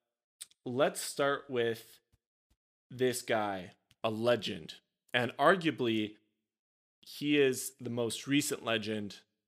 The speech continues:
aside from deep fucking value. We will get to him when we talk about GameStop, but there is a trading app called Robinhood, and Robinhood advertised that it had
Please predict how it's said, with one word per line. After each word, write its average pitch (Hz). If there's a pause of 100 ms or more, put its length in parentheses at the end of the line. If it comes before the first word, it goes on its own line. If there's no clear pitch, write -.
(140)
aside 120
from 107 (760)
deep 139 (140)
fucking 117
value. 101 (240)
We 117
will 117
get 131
to 131
him 120
when 113
we 101
talk 110
about 107
GameStop, 110 (240)
but - (1500)
there 175
is 190
a 156
trading 143
app 110 (360)
called 110
Robinhood, 117 (840)
and 117
Robinhood 135 (580)
advertised 113
that 107
it 98
had 110